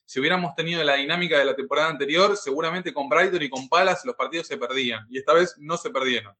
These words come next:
Pero no estoy a favor de ampararte solamente en el resultado a la hora de tener que analizar a un equipo de fútbol.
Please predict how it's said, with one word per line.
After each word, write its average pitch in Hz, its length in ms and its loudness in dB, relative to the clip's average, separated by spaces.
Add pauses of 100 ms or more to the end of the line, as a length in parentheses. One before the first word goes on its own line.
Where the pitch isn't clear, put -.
(460)
Pero 196 720 4
no 156 240 -2
estoy 196 260 2
a 190 80 2
favor 156 320 4
de 185 80 4
ampararte 151 480 0
solamente 165 460 -4
en 156 60 -4
el 143 80 -6
resultado 151 600 2
a 135 60 4
la 131 100 2
hora 147 160 2
de 139 80 0
tener 139 220 -6
que 151 60 -4
analizar 135 360 -4
a 156 60 -4
un 143 80 -8
equipo 135 240 -8
de 131 80 -4
fútbol. 120 440 -2